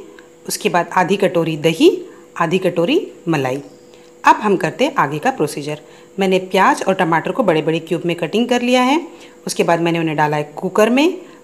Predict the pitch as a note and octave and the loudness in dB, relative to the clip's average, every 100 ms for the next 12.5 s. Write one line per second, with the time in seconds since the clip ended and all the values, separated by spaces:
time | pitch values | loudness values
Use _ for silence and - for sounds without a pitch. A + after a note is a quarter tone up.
0 | - - B3+ G#3 D#3+ D3 F3 A3 G4+ - | 0 2 4 4 4 2 2 2 2 0
1 | - - - F#3+ F#3 D#3+ D3 D#3+ - C4+ | -16 -20 -2 0 0 -2 -6 -8 -2 -2
2 | E4+ G3+ F#3 - E3+ D#3+ - B3+ B3+ A3 | 2 2 2 0 -4 -2 0 2 2 0
3 | A3+ - F#3+ D#3 F#3 F3 A3+ - - F3 | 0 0 0 2 2 2 0 -2 -2 0
4 | A3+ - C#3+ D3+ - D3+ D3+ - - - | 0 -2 -4 -6 -8 -12 -12 -14 -20 -8
5 | G3+ - F#3+ E3 E3 F3 E3 B3+ D#4 - | -6 -4 0 0 0 -2 2 0 0 -10
6 | - - - F3+ F3+ G#3 D4 - - - | -20 -20 -4 0 2 2 0 -4 -12 -2
7 | F3 D3+ D#3 D3 - - - - - D4 | -2 0 -4 -8 -14 -20 -20 -14 2 2
8 | - - G3 F#3+ A3 C4 A3 A#3+ - D#3 | 2 0 4 4 4 2 4 2 0 -2
9 | C#3 C#3 - - F3+ G3+ G#3+ C#4 D#4 G#3 | -2 -6 -12 -16 0 2 2 0 0 0
10 | F3+ F3 D#3+ G#3+ C#4 B3 A#3 C#4 F#3+ F#3 | 0 0 2 0 2 0 0 0 2 4
11 | F3 F3 D3+ E3 C#4 C4+ E3 C4 F3+ B2+ | 4 4 0 0 -2 -2 -2 -2 -2 -2
12 | D#3 C#3 - D3 | -6 -8 -8 -8